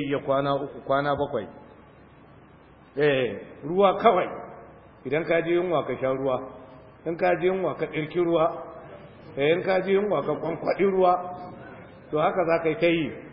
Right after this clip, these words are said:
Wani zai samu kwana uku, wani har bakwai ma zai samu,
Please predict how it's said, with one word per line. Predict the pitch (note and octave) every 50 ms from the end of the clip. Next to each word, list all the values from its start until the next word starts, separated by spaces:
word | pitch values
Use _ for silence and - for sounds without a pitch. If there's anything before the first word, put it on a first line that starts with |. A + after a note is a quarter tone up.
| - - - -
Wani | C#3 D#3 F3 F3+ F3+
zai | F3+ F3 D#3+
samu | - C#3 C#3 D3+ C#3 -
kwana | E3 E3 E3 E3 E3 E3
uku, | E3 D#3+ - D#3+ D3+
wani | D3+ D3+ D#3
har | C3+ C#3+ D#3+ F3 F3 F3 D3
bakwai | E3 G3 - - F3 D#3 C#3
ma | C#3+ C#3 C3
zai | C3 C3+ A#2+ -
samu, | A#2 G#2+ G#2+ G#2+